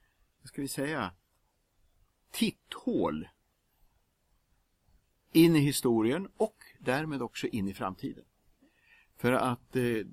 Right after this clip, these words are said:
nästan ingenting är nytt under solen. Eh, nej, men för mig är det ju, eh, framförallt det här dynamiska. Eh, och, eh, och är det vi som har hittat på det då? Nej, väldigt mycket har vi ärvt.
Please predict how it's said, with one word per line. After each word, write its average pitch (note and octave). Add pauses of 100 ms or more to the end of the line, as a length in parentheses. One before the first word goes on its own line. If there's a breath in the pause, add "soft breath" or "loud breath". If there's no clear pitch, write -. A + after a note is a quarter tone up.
(400)
nästan D#3+
ingenting A#2
är G2
nytt F2+
under F2
solen. - (800)
Eh, G2+ (520)
nej, C#3
men E3+
för E3+
mig G3
är C#3
det E3
ju, B2+
eh, -
framförallt B2+
det B2+
här G#2+
dynamiska. A2+ (560 loud breath)
Eh, G2 (420)
och, -
eh, C3 (760)
och C#3+
är C3+
det D3
vi G3
som -
har F#3+
hittat D#3
på -
det D#2+
då? D2+ (540 soft breath)
Nej, A#2 (1120)
väldigt C3
mycket A#2+
har G#2+
vi G2+
ärvt. -